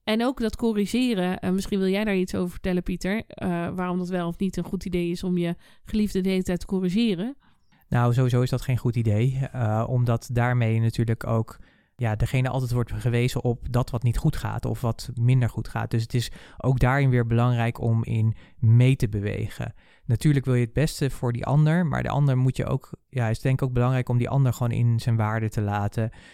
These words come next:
Speaker 2: Dus als het betekent dat, ja, eh, mijn vader bijvoorbeeld, die, eh, had op een gegeven moment een periode dat hij, ja, gewoon dingen met zijn handen begon te eten. Ja, dat kon natuurlijk niet, hè. Dat, eh, waren we natuurlijk niet gewend.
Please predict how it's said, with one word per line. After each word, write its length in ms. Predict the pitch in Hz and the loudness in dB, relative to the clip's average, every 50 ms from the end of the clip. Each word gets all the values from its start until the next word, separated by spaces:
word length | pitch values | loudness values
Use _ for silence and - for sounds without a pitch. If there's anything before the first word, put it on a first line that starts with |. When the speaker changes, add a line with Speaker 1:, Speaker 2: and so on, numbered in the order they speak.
| - - | -10 -4
Speaker 2:
Dus 160 | - 131 143 | 0 0 2
als 120 | 156 170 | 2 2
het 100 | 170 156 | 2 0
betekent 560 | 147 147 - 160 151 151 147 - 147 139 131 | 0 -2 0 0 0 0 2 2 0 0 2
dat, 280 | - 131 123 - - - | 0 -2 -2 -2 -6 -8
ja, 460 | - - 156 143 127 117 110 107 107 - | -6 -4 -2 0 0 0 0 -2 -2 -4
eh, 200 | 113 113 113 113 | -4 -4 -2 0
mijn 160 | 123 120 113 | 0 0 0
vader 220 | - 127 135 135 | 0 0 0 0
bijvoorbeeld, 420 | 127 120 117 117 113 110 117 - - | 0 0 -2 -2 -2 -2 -2 -2 -2
die, 240 | 113 110 110 110 | -2 -2 0 0
eh, 220 | 107 104 104 101 107 | 0 0 -2 -2 -4
had 160 | 113 - 107 | -6 -6 -6
op 60 | 110 | -6
een 100 | 113 - | -6 -6
gegeven 260 | - 107 101 - - | -6 -6 -6 -6 -6
moment 180 | 113 107 113 113 | -4 -4 -4 -4
een 60 | 113 - 110 107 | -4 -4 -4 -2
periode 260 | 110 107 110 113 113 | -2 -2 0 0 0
dat 140 | 113 113 - | 0 0 -2
hij, 300 | 117 110 113 113 - - - - _ _ | -2 -4 -4 -4 -6 -10 -12 -16 _ _
ja, 220 | _ _ _ 117 110 104 | _ _ _ -4 -4 -4
gewoon 180 | - - 120 120 | -2 0 2 4
dingen 160 | 120 120 113 | 4 4 2
met 100 | 110 - | 2 0
zijn 120 | - 101 | 0 0
handen 340 | 110 139 151 127 107 101 107 - | 2 2 4 4 2 2 0 0
begon 240 | - 104 110 107 107 | 0 2 2 2 2
te 100 | - - | 0 0
eten. 460 | - 107 104 - - 101 95 107 - - - - - - - - | 0 -2 -2 -2 -2 -2 -4 -4 -6 -10 -18 -20 -20 -20 -20 -8
Ja, 140 | - 123 113 | -4 -4 -2
dat 100 | 101 95 | -2 -2
kon 140 | - 131 143 | 0 2 4
natuurlijk 340 | 143 131 - 123 117 113 110 | 4 4 2 0 0 2 2
niet, 180 | 113 113 107 | 2 2 2
hè. 120 | 117 120 131 | 2 0 0
Dat, 120 | 120 107 98 107 | 0 -2 -2 -2
eh, 60 | 107 | -2
waren 120 | 104 104 | -2 -2
we 80 | 107 113 | -2 -4
natuurlijk 320 | 110 110 117 113 120 120 127 | -2 -2 0 0 2 2 2
niet 100 | 123 120 | 2 2
gewend. 360 | 113 127 139 127 107 98 | 2 2 2 0 0 -2